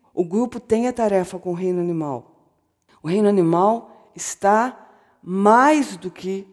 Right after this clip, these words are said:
precisando de nós. Se nós ousamos abrir os olhos, se nós ousamos nos deixar sentir, o que eles estão vivendo é mais do que subanimal.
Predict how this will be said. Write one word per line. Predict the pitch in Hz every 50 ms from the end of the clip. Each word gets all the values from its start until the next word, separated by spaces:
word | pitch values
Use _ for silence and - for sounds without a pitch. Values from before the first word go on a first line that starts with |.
| _ _ _ _ _ _ _ _ _ _ _ _ _ -
precisando | 180 165 165 - 160 143 165 160 151 156
de | 139 151 147
nós. | 143 139 131 117 110 - - - - - - - _ _ _ _ _ _ _ _ _ _ _ _
Se | - - - 196 202
nós | 196 190 196 214 233 262 277 277 - - - - - _ _ _ _ _ _ _ _ _
ousamos | - 208 214 208 190 165 165 190 220 247 285 294 285 262 196 226
abrir | 196 180 185 202 185 175
os | 180 156 -
olhos, | 180 175 160 151 147 135 131 143 147 - - - - _ _ _ _ _ _ _ _ _
se | - - - 202 202
nós | 202 202 208 214 208 208 - - -
ousamos | 185 208 202 202 170 165 175 220 233 262 294 302 285 269 220 -
nos | 190 196 190 175
deixar | 165 180 175 175 - 202 190 190 -
sentir, | - - 190 180 175 170 170 - - 208 240 294 349 320 _ _ _ _ _ _ _ _ _ _ _ _ _ -
o | - 175
que | - -
eles | 240 254 254 -
estão | - - 247 233
vivendo | 208 185 185 175 160 165 190 220 240 262 262 240 196 180 165 - - _ _ _ _ -
é | 196 202
mais | 202 202 196 202 202 214 233 262 262 269 285 269 247 -
do | - - 214
que | - - 214
subanimal. | - - - - - 247 262 269 277 277 269 269 269